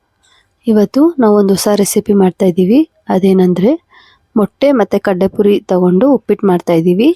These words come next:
ಇದಕ್ಕೆ ಏನೇನ್ ಸಾಮಗ್ರಿ ಬೇಕು ಅಂತ ನೋಡೋಣ ಬನ್ನಿ. ಒಂದ್ ಹಪ್ತಾಗಿ ಈರುಳ್ಳಿ ಹಚ್ಚಿಟ್ಕೊಂಡಿದ್ದೀನಿ ಸಣ್ಣದಾಗಿ.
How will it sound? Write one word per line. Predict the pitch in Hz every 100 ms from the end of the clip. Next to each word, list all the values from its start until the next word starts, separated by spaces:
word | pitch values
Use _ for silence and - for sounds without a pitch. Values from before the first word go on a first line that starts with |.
| _ _ -
ಇದಕ್ಕೆ | 202 214 220
ಏನೇನ್ | 214 226
ಸಾಮಗ್ರಿ | 214 202 190 175 185
ಬೇಕು | 175 - 180
ಅಂತ | 185 247
ನೋಡೋಣ | 202 170 170
ಬನ್ನಿ. | 175 170 180 294 _ _ _ _ _ _ _ - _ -
ಒಂದ್ | 220 214
ಹಪ್ತಾಗಿ | 196 - 220 214 233 330 349 294
ಈರುಳ್ಳಿ | 220 214 208
ಹಚ್ಚಿಟ್ಕೊಂಡಿದ್ದೀನಿ | 202 - 196 - 180 175 180 226 285
ಸಣ್ಣದಾಗಿ. | - 190 190 180 170 240